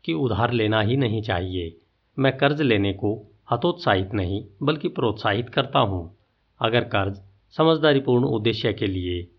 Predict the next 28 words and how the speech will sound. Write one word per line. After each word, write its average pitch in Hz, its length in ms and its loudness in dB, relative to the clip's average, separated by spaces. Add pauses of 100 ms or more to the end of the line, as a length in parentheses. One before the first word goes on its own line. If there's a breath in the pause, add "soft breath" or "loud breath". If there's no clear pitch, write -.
(160)
लिया 135 260 4
जा 104 200 2
रहा 95 320 0
है, 85 320 -8 (200)
तो 147 100 2
मैं 131 200 2
कर्ज 143 240 0
लेने 98 300 2
की 127 160 -4
सलाह 107 320 0
देता 95 280 -2
हूं। 87 420 -4 (340)
मुझे 120 260 4
भी 156 200 2
व्यापारी 107 380 4
के 123 160 2
रूप 101 240 -2
में 95 320 -2 (200)
अपनी 170 280 0
पहली 117 380 0
सफलता 95 760 -4 (180)
कर्ज 147 220 2
लेने 104 300 2
के 110 120 0
बाद 98 300 2
ही 104 140 0
मिली 117 320 0
थी। 90 420 -8